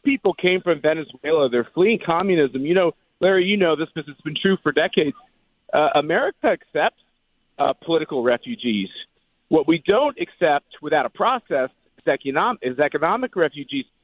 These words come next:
It's so insane that people who are fleeing communism, if they just go through the rules,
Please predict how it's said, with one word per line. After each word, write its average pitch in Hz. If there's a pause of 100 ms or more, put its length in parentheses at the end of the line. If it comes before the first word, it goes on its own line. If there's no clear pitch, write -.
(220)
It's -
so 262
insane 226
that 165
people 208
who 190
are 156
fleeing 214
communism, 208 (240)
if -
they 254
just 285
go 277
through 277
the 226
rules, 262